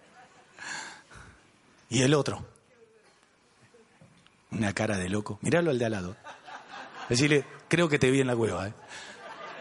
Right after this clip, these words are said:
"¿Para qué le hice caso?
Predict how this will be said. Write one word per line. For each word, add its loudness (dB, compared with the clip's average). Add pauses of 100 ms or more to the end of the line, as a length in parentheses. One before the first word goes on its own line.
(4000)
"¿Para -2
qué 0
le -2
hice 0
caso? 0